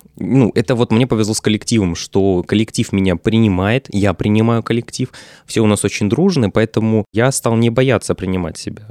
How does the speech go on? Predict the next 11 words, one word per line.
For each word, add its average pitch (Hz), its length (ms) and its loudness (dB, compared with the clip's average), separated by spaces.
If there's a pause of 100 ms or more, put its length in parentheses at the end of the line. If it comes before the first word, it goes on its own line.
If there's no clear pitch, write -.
Здесь 113 360 2
мне 98 140 4
просто 107 320 -2
повезло, 117 420 2
я 92 220 2
это 98 220 0
признаю, 98 480 0
то - 100 -6
есть - 200 -4
это 101 180 0
тоже, 90 300 0